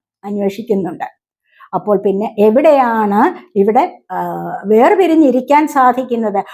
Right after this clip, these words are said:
അതൊരിക്കലും സാധിക്കുന്ന കാര്യമല്ല. പിന്നെ അങ്ങനെ വേർപിരിഞ്ഞ്, ആ, അങ്ങനെ വേർപിരിഞ്ഞ് പോയാൽ തന്നെ അതെന്താണ്? അത് നിങ്ങളുടെ കർമ്മയുടെ ഒരു ഭാഗമാണ്.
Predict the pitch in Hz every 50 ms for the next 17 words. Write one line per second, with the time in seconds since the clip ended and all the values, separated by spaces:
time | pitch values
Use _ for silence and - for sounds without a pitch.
0 | - - - 202 - 240 175 151 170 165 160 202 196 214 240 - _ - - 156
1 | - 175 - - 330 330 330 302 269 240 226 - 190 180 170 165 170 170 165 156
2 | - - - 143 - - - _ _ _ _ _ _ _ _ _ _ _ _ _
3 | _ _ _ _ _ _ _ _ _ _ _ _ _ _ - 208 214 190 - -
4 | - - - - 214 - - 196 214 226 208 196 214 226 247 247 247 262 254 269
5 | 269 277 294 277 247 254 254 247 240 - 220 226 254 277 311 294 240 247 285 349
6 | - 359 359 370 392 349 - 269 254 233 254 320 453 466 - 302 294 262 262 277
7 | - 262 247 220 208 226 220 214 202 - - - - 285 330 294 208 208 214 214
8 | 220 214 - 175 156 165 165 165 185 208 247 277 254 220 - - 202 175 165 160
9 | 160 151 147 139 -